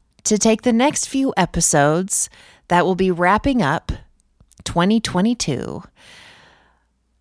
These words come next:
to share some insights that I have been kind of having into life, some fresh ones, as well as, um, some excerpts from the Theosopher Sydney Banks' book,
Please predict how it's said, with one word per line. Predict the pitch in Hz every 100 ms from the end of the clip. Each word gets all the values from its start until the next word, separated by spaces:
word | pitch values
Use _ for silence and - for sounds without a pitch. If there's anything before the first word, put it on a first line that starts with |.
| -
to | - 247
share | - 277 294 302 302 -
some | - 226 226
insights | 294 330 - 202 185 233 - - - - _ _ _ -
that | 214
I | 202 240
have | 254 247
been | 226
kind | 220 208
of | 196
having | 214 240 262 226
into | 202 - 185
life, | 180 151 165 214 - - - _ _ _ _
some | - 185
fresh | - 214 208 -
ones, | 156 131 185 226 - - - - - -
as | 208 202
well | 214 285 311 294
as, | 196 185 180 180 - _ -
um, | 185 175 175 175 175 - _ _ _ -
some | - 196 196 214
excerpts | 214 - - 127 104 - - - - - -
from | - - 196 185
the | 190
Theosopher | 180 214 202 220 214 185 175
Sydney | - 202 208 202
Banks' | 185 170 165 - -
book, | - 185 131 147 - -